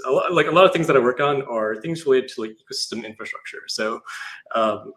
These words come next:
practical things for like a day-to-day basis, uh, that's kinda like coordinating a lot of things related to, uh, validators for, uh, Polkadot and Kusama, but also,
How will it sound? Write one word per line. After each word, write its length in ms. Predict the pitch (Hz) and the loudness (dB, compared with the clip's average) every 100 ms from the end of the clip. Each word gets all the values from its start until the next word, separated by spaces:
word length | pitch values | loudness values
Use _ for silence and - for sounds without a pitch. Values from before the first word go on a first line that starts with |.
| - | -2
practical 360 | 165 151 - 139 | 0 2 2 4
things 300 | 147 127 - | 4 4 0
for 120 | 110 | -4
like 80 | 107 | -4
a 80 | |
day-to-day 300 | 113 110 110 | -2 0 0
basis, 560 | 123 143 - 135 - - 113 | 4 6 8 4 4 -2 -4
uh, 100 | 113 | -6
that's 140 | 117 | -6
kinda 200 | - 110 | -4 -4
like 80 | 107 | -4
coordinating 600 | - 110 113 113 110 107 113 | -4 -2 -2 -4 -6 -8 -8
a 40 | |
lot 200 | 104 104 | -4 -4
of 100 | 101 - | -6 -8
things 320 | 104 104 104 | -10 -10 -10
related 440 | 101 104 101 101 - - | -6 -4 -4 -4 -8 -10
to, 440 | 104 98 95 98 _ - - _ 110 | -8 -8 -10 -12 _ -20 -20 _ -6
uh, 340 | 101 98 98 - - _ _ | -4 -4 -6 -8 -18 _ _
validators 640 | 139 143 139 139 135 123 - | 2 6 8 10 8 8 0
for, 400 | 113 101 104 104 | -6 -4 -4 -6
uh, 160 | 98 101 | -10 -10
Polkadot 240 | 107 113 | -12 -10
and 100 | 95 | -14
Kusama, 480 | - - 160 147 143 | -14 -4 -2 0 -2
but 140 | 117 110 | -2 -6
also, 480 | 107 - 107 101 | -10 -10 -8 -6